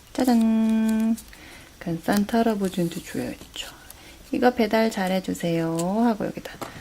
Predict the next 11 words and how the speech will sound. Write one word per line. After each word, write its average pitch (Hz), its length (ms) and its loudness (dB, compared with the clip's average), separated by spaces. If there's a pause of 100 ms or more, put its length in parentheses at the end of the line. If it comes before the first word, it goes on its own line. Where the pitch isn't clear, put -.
(160)
"꼭 294 200 2
잡고 302 280 6
가세요." 269 360 8 (460)
하고서는 170 560 4 (420)
산타 233 260 2
할아버지가 185 600 -4
가지고 165 360 -8
갈 165 160 -2
선물까지 247 540 4
완성이 170 420 0
됐어요. - 300 0